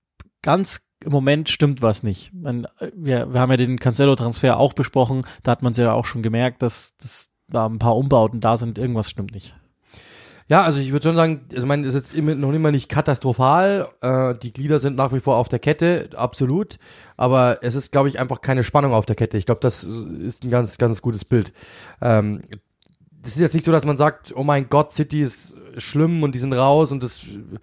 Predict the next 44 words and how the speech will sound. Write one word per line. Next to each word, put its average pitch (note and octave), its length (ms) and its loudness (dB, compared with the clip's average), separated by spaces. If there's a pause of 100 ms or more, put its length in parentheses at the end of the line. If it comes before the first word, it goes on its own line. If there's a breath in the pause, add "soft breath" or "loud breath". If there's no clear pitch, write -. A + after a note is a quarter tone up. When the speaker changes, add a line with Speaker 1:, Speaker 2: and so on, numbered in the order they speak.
(320 loud breath)
Speaker 2:
die C3 80 -4
wer-, C#3+ 240 4
die A#2+ 320 -10
werden's C#3 320 4
nicht", C#3+ 240 -2
und C3+ 100 -8
es A#2+ 100 -8
ist C3 40 -10
immer D#3 140 0
noch D#3 100 0
genug D3 220 -2
Qualität D3 360 2
im D#3 120 -2
Kader, C#3+ 380 4 (360 loud breath)
es B2+ 140 -8
ist B2+ 100 -14
immer D3 160 0
noch C#3 240 -2 (380)
genug, D#3 480 2 (220)
äh, C#3+ 240 4
um, C#3 220 -6
um D3 140 -6
die C#3+ 80 -4
Spiele D#3+ 220 0
in C#3+ 60 2
der C#3+ 60 2
Premier D#3+ 260 2
League D#3 200 -2
zu D3+ 80 -2
gewinnen, D3+ 300 0
aber C3+ 260 4 (320 loud breath)
wie C#3+ 80 -2
du C3+ 80 2
sagst, C#3 400 2 (840 soft breath)
auch C3+ 160 0
wenn E3+ 120 4
du, D#3 200 0
wenn D#3 120 2
du D#3 60 2
dir D3+ 100 4
die C#3+ 100 2
Zahlen E3+ 420 2
an-, D#3+ 260 -2
ansiehst, C3 640 -2